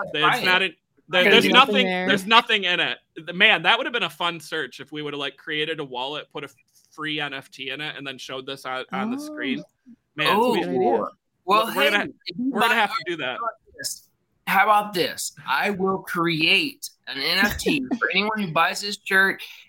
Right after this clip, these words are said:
Speaker 1: If you buy it and you D M the Benzinga Twitter account, you buy this one, I'll, I'll, I will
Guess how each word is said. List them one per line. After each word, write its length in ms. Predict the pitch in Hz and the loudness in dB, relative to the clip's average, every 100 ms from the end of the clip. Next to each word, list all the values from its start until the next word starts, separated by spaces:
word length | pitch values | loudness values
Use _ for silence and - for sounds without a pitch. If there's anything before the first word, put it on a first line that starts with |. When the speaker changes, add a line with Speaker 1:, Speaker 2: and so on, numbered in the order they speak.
| _ - | _ -20
Speaker 1:
If 120 | 156 | -4
you 140 | 160 | -2
buy 300 | 139 143 160 | 2 2 4
it 180 | 240 247 - _ _ 175 | 2 0 -6 _ _ -8
and 100 | 170 | -6
you 260 | 165 151 135 | -4 -6 -6
D 300 | 120 185 185 | -4 -2 0
M 240 | 180 196 180 | 0 0 -2
the 280 | 151 135 - | -4 -6 -6
Benzinga 760 | 160 160 156 165 180 180 175 - | -4 -4 -4 -4 0 0 -2 -6
Twitter 380 | - 165 170 196 | -4 0 2 2
account, 440 | 196 214 208 208 - _ | 0 0 2 0 -6 _
you 140 | 165 | -6
buy 280 | 151 160 175 175 | 0 0 0 2
this 260 | 180 - | 0 2
one, 300 | 208 214 208 - - _ | 2 0 -2 -14 -20 _
I'll, 320 | 143 151 156 - | 0 0 -2 0
I'll, 400 | 147 143 151 - - | 0 0 -4 -4 0
I 200 | 139 156 | 0 2
will 400 | 151 139 131 | 2 2 0